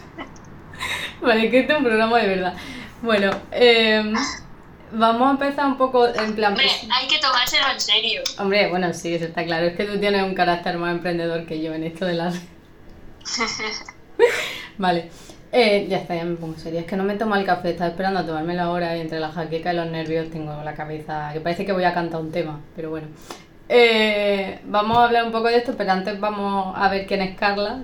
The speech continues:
Speaker 1: que nos lo cuente, que está aquí de extranjero. Y nada, yo decir que a Carla la conozco porque un, una antigua amiga mía me dijo, "Mira este Instagram, qué chulo, no sé qué, tal".
Speaker 2: Ujú.
Speaker 1: Cuando me metí, ¿cómo era tu arroba? Era Belarte,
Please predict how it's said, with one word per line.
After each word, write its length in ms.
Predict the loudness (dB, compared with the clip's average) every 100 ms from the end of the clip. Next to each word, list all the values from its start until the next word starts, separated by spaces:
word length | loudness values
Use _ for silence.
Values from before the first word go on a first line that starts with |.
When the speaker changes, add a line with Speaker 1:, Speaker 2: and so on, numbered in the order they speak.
| -6
Speaker 1:
que 80 |
nos 160 | -4 -4
lo 140 | -4
cuente, 320 | -4 -4 -4 -6
que 120 | -6
está 160 | -6 -6
aquí 180 | -4
de 100 | -6
extranjero. 540 | -6 -6 -8 -6 -8 -8 -14 -2
Y 600 | 4 6 6 4 0 -2
nada, 320 | 0 0 -2 -2
yo 100 | 0
decir 340 | 0 0 -2
que 160 | 0 0
a 100 | 0
Carla 240 | 0 2
la 140 | 2
conozco 480 | 0 -2 -2 -2 -2
porque 400 | -2 -4 -2 -2
un, 380 | -2 -2 -4 -6
una 200 | -4 -2
antigua 280 | -2 0 0
amiga 240 | 2 0 0
mía 280 | -2 -4 -6 -18 -20 -2
me 80 | 0
dijo, 240 | 0 0
"Mira 180 | 2 2
este 140 | 2
Instagram, 360 | 0 2 2 2
qué 140 | 0
chulo, 440 | -2 -4 -2 0 0
no 100 | 0
sé 220 | -2 -2
qué, 320 | 2 4 4 4
tal". 560 | 6 8 6 4 0 -6 -18 -20 -16
Speaker 2:
Ujú. 180 | -14 -2
Speaker 1:
Cuando 260 | 4 4 4
me 180 | 2 2
metí, 640 | 0 0 0 0 0 -2
¿cómo 180 | -4 0
era 140 | 0 2
tu 80 | 0
arroba? 280 | 0 0
Era 140 | 2 0
Belarte, 840 | 0 2 4 2 0 -2 -2 -2